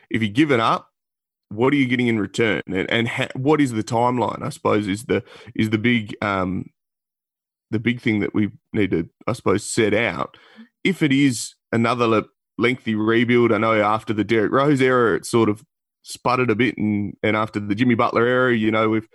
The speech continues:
um, it's been a bit of a rebuild up and down sort of, uh, mentality. Now with all of the front office changes and, and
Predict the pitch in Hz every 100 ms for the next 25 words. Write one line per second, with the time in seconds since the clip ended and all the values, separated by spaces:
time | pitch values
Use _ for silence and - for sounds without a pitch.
0 | - - _ _ - 101 104 101 - _
1 | _ _ - 117 127 110 113 107 104 101
2 | _ - 120 120 117 113 110 110 113 107
3 | 107 117 127 - 107 98 98 90 82 98
4 | - _ _ _ _ 113 104 98 98 92
5 | 92 104 - _ _ _ _ _ _ _
6 | _ _ _ 113 120 143 143 123 123 120
7 | 107 107 104 104 87 - 117 110 113 110
8 | - 104 104 104 107 101 95 87 - 50